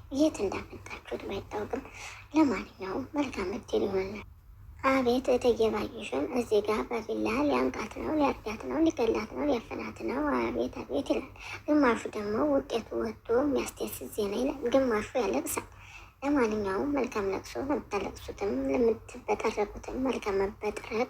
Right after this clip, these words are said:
የውሸቶችም መልካም ውሸት እላለሁ። መልካም የውሸት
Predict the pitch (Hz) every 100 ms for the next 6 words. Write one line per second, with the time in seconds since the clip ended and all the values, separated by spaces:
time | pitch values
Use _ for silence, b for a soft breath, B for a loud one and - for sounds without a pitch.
0 | - 247 226 220 - 220 202 - 220 277
1 | 220 220 190 226 240 - - - - B
2 | B B B B B - 220 220 233 240
3 | 190 220 220 214 208 214 214 208 214